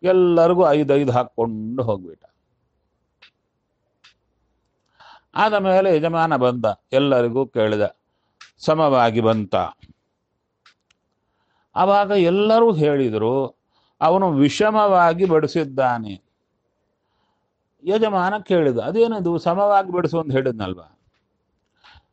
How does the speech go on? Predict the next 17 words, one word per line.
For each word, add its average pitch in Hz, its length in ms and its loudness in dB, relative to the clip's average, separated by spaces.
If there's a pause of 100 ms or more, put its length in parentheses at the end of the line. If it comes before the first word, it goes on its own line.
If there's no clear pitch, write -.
(120)
"ಸಮವಾಗಿ 233 640 2
ಬಡಿಸೋದು 196 560 2
ಅಂದ್ರೆ 151 280 0
ಏನು?" 143 720 0
ಅಂತ 117 200 -12
ಕೇಳಿದ 101 440 -2
ಅಡಿಗೆ 120 580 -2 (120)
ಬಡಿ-, 113 400 0
ಬಡಿಸುವವ. 107 540 -2 (800)
ಒಬ್ಬರಿಗೆ 196 680 0
ಎಷ್ಟು - 300 -4
ಹಾಕತ್ತೋ 190 580 0
ಎಲ್ಲರಿಗೂ 185 560 2
ಅಷ್ಟೇ 185 400 -2
ಹಾಕೋದು 160 560 -4
ತಾನೇ 143 560 -2
ಅಂದ. 139 360 -8